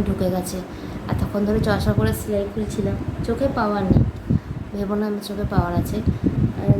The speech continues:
যেহেতু, উম, আহ, জামা সেলাই খুলছিলাম, এবার চোখটা ধাঁধিয়ে যাচ্ছিলো বলেই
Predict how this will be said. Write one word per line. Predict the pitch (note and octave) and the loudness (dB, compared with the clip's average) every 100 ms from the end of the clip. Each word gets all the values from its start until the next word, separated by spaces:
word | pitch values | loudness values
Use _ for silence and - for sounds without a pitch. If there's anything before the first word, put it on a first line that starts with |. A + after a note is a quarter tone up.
| - | 2
যেহেতু, | G#3 - D4+ D4 - - - | 2 2 0 0 -2 -2 -2
উম, | A3 G#3 G#3+ G#3 G3 F#3+ G3 | 0 0 2 2 0 0 -2
আহ, | F#3+ F#3 F#3 F#3 F3+ F3+ F#3 | -2 -2 0 0 0 -2 0
জামা | F3+ F3+ F#3+ - | -2 0 0 2
সেলাই | - G3 G3 | 2 0 0
খুলছিলাম, | - G3+ - G3+ F#3 | -2 -2 -2 -4 0
এবার | F#3 F#3 - | -2 -2 -2
চোখটা | G3+ G3 G3 F#3+ | -2 0 -2 -2
ধাঁধিয়ে | F#3 F#3 G3 F#3+ | -2 0 0 0
যাচ্ছিলো | F#3+ F#3 F#3+ G3+ | -2 -2 -2 0
বলেই | A3 | 2